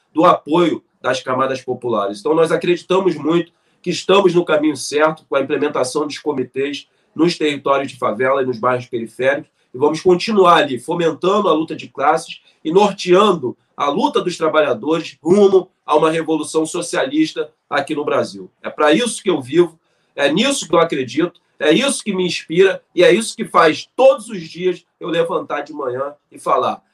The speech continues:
"Eu sei por que eu estou nesse corpo materializado e nesse mundo material. Eu estou aqui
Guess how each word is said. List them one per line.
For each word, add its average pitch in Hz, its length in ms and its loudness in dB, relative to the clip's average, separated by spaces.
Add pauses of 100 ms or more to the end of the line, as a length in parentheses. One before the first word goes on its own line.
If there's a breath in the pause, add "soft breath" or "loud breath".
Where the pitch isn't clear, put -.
"Eu 160 180 0
sei 175 320 2
por 147 240 -10
que 160 80 -2
eu 151 80 0
estou 147 460 -4
nesse 139 260 -8
corpo 143 260 -2
materializado 131 840 -2
e 135 40 -10
nesse 135 260 -10
mundo 131 220 -8
material. 120 560 -6
Eu 120 80 -10
estou 160 320 -2
aqui 151 380 -4